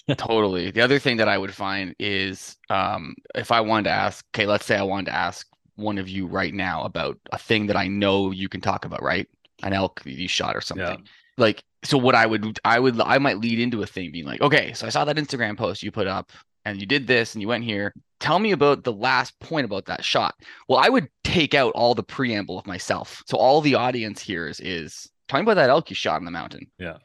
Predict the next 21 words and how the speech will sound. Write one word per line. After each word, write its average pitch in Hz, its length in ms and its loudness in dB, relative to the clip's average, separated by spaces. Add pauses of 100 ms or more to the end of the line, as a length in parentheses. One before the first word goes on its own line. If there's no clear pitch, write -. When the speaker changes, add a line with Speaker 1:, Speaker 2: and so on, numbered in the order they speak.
(280)
Speaker 2:
And 117 100 -4
I 117 60 2
would 110 160 -2
get 117 160 2
Speaker 1:
Yeah. 110 80 -4
Speaker 2:
rid 131 140 4
of 117 100 2
all 107 140 0
the, 101 160 -6
the 101 140 -12
stuff - 180 -2
that - 140 -6
I 113 180 2
said 87 320 -4
that - 120 -2
was - 100 -4
setting - 280 0
the 110 60 -2
person - 400 -4
up 90 160 -4 (220)
to, 110 100 -6